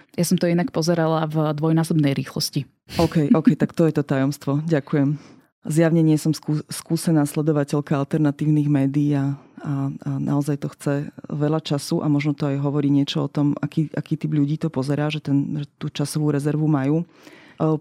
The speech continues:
Speaker 2: pri, pri pani Šimkovičovej, tá vlastne odišla z Markízy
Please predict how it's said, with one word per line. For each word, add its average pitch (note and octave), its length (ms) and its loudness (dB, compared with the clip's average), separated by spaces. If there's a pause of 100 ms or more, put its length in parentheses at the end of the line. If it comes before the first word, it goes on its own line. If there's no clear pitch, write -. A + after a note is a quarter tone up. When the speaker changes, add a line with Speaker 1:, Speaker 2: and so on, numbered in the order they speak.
(100)
Speaker 2:
pri, F#3 320 2
pri F#3 320 2
pani B3 240 4
Šimkovičovej, F#3+ 880 2
tá E3+ 80 -2
vlastne F3+ 320 0
odišla E3+ 340 0
z D#3 60 0
Markízy E3 540 2